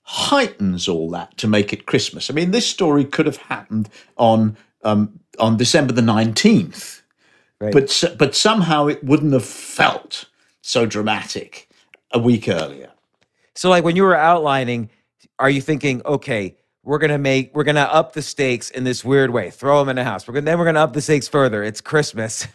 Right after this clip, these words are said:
Speaker 1: Yeah.
Speaker 2: "And then we're gonna up the stakes further. There's interconnections or whatever, like, and
Speaker 1: Yeah.
Speaker 2: there's still a chase happening." And, uh, uh, and then, and then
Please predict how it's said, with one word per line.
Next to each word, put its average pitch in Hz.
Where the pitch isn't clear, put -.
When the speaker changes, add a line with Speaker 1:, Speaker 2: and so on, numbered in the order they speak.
Speaker 1:
Yeah. -
Speaker 2:
"And 151
then 196
we're 185
gonna 180
up 175
the 170
stakes 160
further. 143
There's 135
interconnections 147
or 123
whatever, 117
like, 120
and 123
Speaker 1:
Yeah. 135
Speaker 2:
there's 135
still 160
a 139
chase 147
happening." 110
And, 117
uh, 120
uh, 123
and 151
then, 175
and 160
then 190